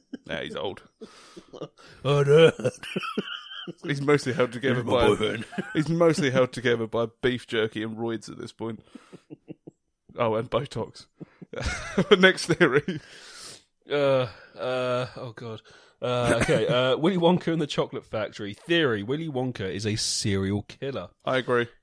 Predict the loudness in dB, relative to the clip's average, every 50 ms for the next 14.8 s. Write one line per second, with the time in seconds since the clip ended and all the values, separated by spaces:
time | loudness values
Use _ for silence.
0 | _ _ -2 -2 0 2 2 2 2 2 -2 -4 0 2 2 4 4 2 2 2
1 | 4 4 6 6 6 6 4 0 -2 -4 -2 2 6 8 8 8 8 8 8 8
2 | 8 8 6 4 4 6 8 10 10 10 10 8 6 6 4 4 4 4 6 6
3 | 6 6 4 2 0 -2 -2 0 2 2 2 2 0 -4 -4 -2 0 2 4 4
4 | 4 4 0 -2 -4 -4 -2 -2 0 2 2 2 2 4 2 0 0 -2 -8 -8
5 | -6 -6 -6 -4 -4 -2 0 0 0 0 -2 -4 -6 -8 -8 -8 -8 -8 -10 -12
6 | -18 -14 -8 -2 0 2 2 2 2 0 -2 -2 0 2 4 4 4 2 0 -2
7 | 0 2 2 2 2 0 0 0 0 2 2 2 0 0 0 0 0 0 -2 -2
8 | -2 -2 -2 -2 0 0 -2 -2 -4 -6 -4 -2 0 0 0 0 -4 -4 -6 -6
9 | -6 -4 -4 -2 -2 -4 -6 -8 -8 -6 -6 -6 -6 -6 -6 -6 -4 -2 -2 -2
10 | -2 -2 -4 -4 -6 -6 -6 -4 -4 -4 -6 -6 -8 -8 -6 -6 -6 -6 -6 -4
11 | -2 0 2 2 2 2 0 -4 -8 -14 -16 -16 -16 -18 -12 -6 2 4 6 6
12 | 6 4 0 -2 -2 -4 -4 -4 -6 -6 -6 -6 -8 -8 -6 -4 -4 -4 -4 -6
13 | -10 -8 -8 -8 -8 -10 -10 -10 -8 -6 -4 -4 -4 -4 -4 -6 -6 -6 -8 -10
14 | -14 -14 -14 -8 -6 -6 -6 -6 -8 -12 -14 -14 -14 -12 -14 -14